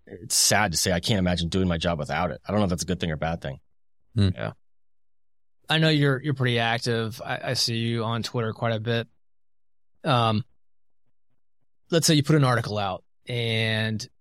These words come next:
Speaker 3: there's a, a good chunk of the Twitter population, if you will, that don't like the article for whatever reason. Um, obviously, it gives them, they can hide behind the,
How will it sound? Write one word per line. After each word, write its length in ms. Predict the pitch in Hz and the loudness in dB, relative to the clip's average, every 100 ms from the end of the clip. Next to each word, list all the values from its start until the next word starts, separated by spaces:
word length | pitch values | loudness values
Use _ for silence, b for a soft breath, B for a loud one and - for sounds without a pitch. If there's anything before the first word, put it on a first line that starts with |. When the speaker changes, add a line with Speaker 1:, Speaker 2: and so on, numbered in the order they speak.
| _ _ - | _ _ -4
Speaker 3:
there's 380 | 135 123 113 | 0 2 2
a, 60 | 117 110 110 117 | 0 0 0 -2
a 40 | |
good 280 | 107 120 110 | -2 -4 -2
chunk 300 | - 123 113 | 0 2 2
of 100 | 110 | -2
the 280 | 113 110 104 - _ - | -2 -4 -6 -14 _ -8
Twitter 320 | - 120 113 | -2 0 0
population, 640 | 113 107 107 107 104 - | 0 -2 -2 -4 -2 -2
if 120 | 104 107 | -4 -4
you 80 | 107 | -4
will, 240 | 107 104 | -2 -2
that 160 | 107 - - | -6 -10 -2
don't 260 | 120 117 98 | 0 0 0
like 240 | 107 107 | -2 -2
the 140 | 104 | -2
article 320 | 101 98 92 87 | -2 -2 -4 -8
for 200 | - - - | -10 -14 -16
whatever 420 | 139 120 104 92 | -8 -4 -2 -4
reason. 300 | 78 85 - - - - | -6 -6 -10 -14 -20 -6
Um, 420 | 123 120 117 113 - - - - - _ _ _ _ _ - | 0 2 2 0 -4 -14 -20 -20 -20 _ _ _ _ _ -8
obviously, 520 | 147 127 120 120 107 113 | -2 0 2 0 -2 -2
it 120 | 147 | 0
gives 180 | 135 120 | 2 0
them, 220 | 120 113 - - | 0 -4 -10 -6
they 140 | 151 | -2
can 80 | 123 | 0
hide 220 | 117 127 | 0 0
behind 280 | 110 117 113 | 0 0 0
the, 140 | 104 | -4